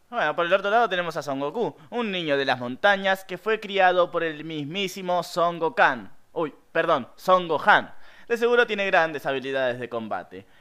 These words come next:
Lleva el mismo uniforme que Krillin. Probablemente estudiaron en la misma academia. Bueno, usted, Matthew, tiene la teoría de que estudiaron con el gran maestro Roshi.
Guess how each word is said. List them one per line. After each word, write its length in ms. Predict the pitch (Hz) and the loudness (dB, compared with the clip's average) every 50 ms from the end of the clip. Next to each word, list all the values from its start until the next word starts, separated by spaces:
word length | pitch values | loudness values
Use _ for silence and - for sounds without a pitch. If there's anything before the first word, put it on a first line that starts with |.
| - _ _ _ - | -20 _ _ _ -4
Lleva 160 | 185 185 180 | 2 4 4
el 80 | 165 175 | 4 4
mismo 280 | 196 196 180 185 180 | 0 -2 0 0 0
uniforme 520 | 175 175 165 156 - 208 214 202 196 185 151 | -2 -2 -6 -4 2 2 2 2 2 -2 -4
que 100 | 165 156 | -4 -4
Krillin. 480 | - 254 277 214 165 151 131 135 160 _ _ | -2 -2 -2 -2 -2 -4 -6 -6 -10 _ _
Probablemente 640 | _ 151 143 151 156 165 165 165 170 185 208 196 190 | _ -2 2 4 4 4 4 4 0 -2 -2 0 0
estudiaron 480 | 170 151 - 147 151 156 160 160 156 151 | -2 -2 0 0 2 2 2 2 0 -2
en 100 | 143 131 | -2 -2
la 100 | 127 131 | -2 -2
misma 280 | 143 143 143 139 135 | -2 0 2 2 2
academia. 640 | 131 123 139 151 208 226 190 143 131 120 113 104 - - _ - | 2 2 4 4 4 4 2 0 -2 -4 -4 -6 -8 -16 _ -2
Bueno, 320 | 113 156 156 135 123 113 | 0 2 2 2 0 -4
usted, 320 | 110 113 - - 156 143 | -6 -8 0 0 2 2
Matthew, 380 | 135 143 151 156 151 160 165 160 | 4 4 4 4 4 0 -6 -6
tiene 200 | 147 147 139 139 | -4 -4 -4 0
la 160 | 123 127 127 | 0 0 -2
teoría 360 | - 131 131 131 151 165 160 | 0 -4 -4 0 4 4 4
de 120 | 151 135 127 | 4 4 -2
que 80 | - | -4
estudiaron 560 | 127 123 - 131 120 127 139 143 147 147 139 - | -8 -8 -6 -6 -4 2 2 4 4 2 0 -2
con 160 | 131 123 120 | -4 -4 -4
el 140 | 117 120 120 | -4 -2 2
gran 260 | 135 147 151 143 131 | 4 4 4 4 2
maestro 460 | 127 127 135 135 123 - - 117 120 | 0 0 0 0 -2 -2 -2 0 4
Roshi. 400 | - 208 165 131 - - 98 | 4 4 4 4 0 -10 -14